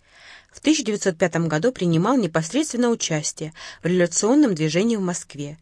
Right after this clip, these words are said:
за что был арестован и сослан на север, где утратил зрение. После ссылки Гавриил Валерьянович жил в Астрахани,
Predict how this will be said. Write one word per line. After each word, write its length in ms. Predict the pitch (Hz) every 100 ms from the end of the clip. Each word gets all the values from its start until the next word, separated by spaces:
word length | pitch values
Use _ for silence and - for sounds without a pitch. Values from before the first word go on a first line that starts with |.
| - - -
за 140 | 165 190
что 180 | -
был 140 | 277 247
арестован 640 | 220 196 - 151 147 151 -
и 60 | 165
сослан 420 | 196 269 254 220
на 80 | 185
север, 500 | - 151 143 147 - _ - -
где 200 | 160 160
утратил 460 | 285 254 156 165 175
зрение. 580 | 156 139 135 131 143 156 _ _ _ _ _ _ _ - - _
После 300 | 254 294 214
ссылки 380 | - 165 165 170
Гавриил 480 | 160 175 196 269 190
Валерьянович 760 | 170 160 151 156 185 202 - - -
жил 260 | 160 190 285
в 80 | 165
Астрахани, 640 | 160 - 156 - 156 160